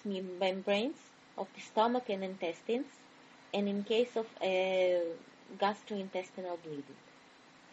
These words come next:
Uh, doses of oak bark in powder form, uh, for dogs is one to five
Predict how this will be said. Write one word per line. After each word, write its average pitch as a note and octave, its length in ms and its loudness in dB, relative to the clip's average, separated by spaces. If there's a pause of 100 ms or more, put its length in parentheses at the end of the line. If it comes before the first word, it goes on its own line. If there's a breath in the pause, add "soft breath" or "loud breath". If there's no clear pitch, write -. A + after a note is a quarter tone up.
(800 loud breath)
Uh, F#3+ 460 6 (520)
doses D4 560 6
of G#3+ 180 -6
oak G3+ 360 4
bark G#3 340 6
in G3 160 -2
powder F3+ 600 0 (400)
form, E4 280 8 (760)
uh, G3 260 6 (140)
for G#3 100 2
dogs G3 400 10 (220)
is F#3+ 140 -6 (120)
one G#3+ 360 4
to G3+ 140 -4
five F#3 440 2